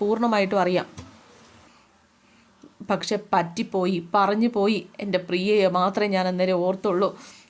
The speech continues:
വിനോദല്ല, കാരണമല്ലേ പ്രിയ ഒരു അവസ്ഥയിലായത്. അവനെ അകത്ത് കയറ്റിയെന്ന് അറിഞ്ഞു കഴിഞ്ഞാൽ പിന്നെ ഞാൻ ഇങ്ങനെയല്ലാതെ എങ്ങനെയാണ് പ്രതികരിക്കുക?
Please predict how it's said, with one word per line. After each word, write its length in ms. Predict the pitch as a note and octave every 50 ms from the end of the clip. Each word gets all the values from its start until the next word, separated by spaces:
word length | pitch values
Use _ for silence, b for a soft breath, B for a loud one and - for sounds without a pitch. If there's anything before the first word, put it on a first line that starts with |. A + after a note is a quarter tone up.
| _ -
വിനോദല്ല, 560 | G#3 G3+ F#3+ G3 G3+ G3+ G#3+ G#3 G3 F#3+ G3
കാരണമല്ലേ 500 | G3 G#3 G3 G3 G3+ G#3+ A3 G#3 G#3+ G#3+
പ്രിയ 260 | G#3 G#3 G3+ G3+ G3+ G#3 G#3
ഒരു 120 | G3+ G#3 F#3+
അവസ്ഥയിലായത്. 640 | F3 F#3+ F#3+ - G3+ G3 G3+ G3 F3+ F#3 G#3 G3 F#3 F3+ B B B B B - -
അവനെ 340 | F4+ F4 E4+ E4 D#4+ D4 C#4 B3
അകത്ത് 280 | A3+ A3+ A3+ - B3+
കയറ്റിയെന്ന് 440 | A#3 A3+ G#3 F#3+ F#3+ A#3 A3+ G#3+ G#3
അറിഞ്ഞു 200 | F#3 G3 G3+ G#3
കഴിഞ്ഞാൽ 240 | F#3+ G3 F#3+ G3+ G#3 G3+
പിന്നെ 140 | B3 A#3 A3+
ഞാൻ 120 | G#3 G#3 G#3+
ഇങ്ങനെയല്ലാതെ 540 | G#3+ G3+ A3 A#3 A#3 G#3 F#3 F#3 F#3 G3 F#3+
എങ്ങനെയാണ് 400 | F3 F#3 G3+ A3+ A3+ A3+ G#3+ G#3
പ്രതികരിക്കുക? 640 | F#3+ F3+ E3+ E3+ F3+ F3+ F#3+ G3 F#3+ - G#3 F#3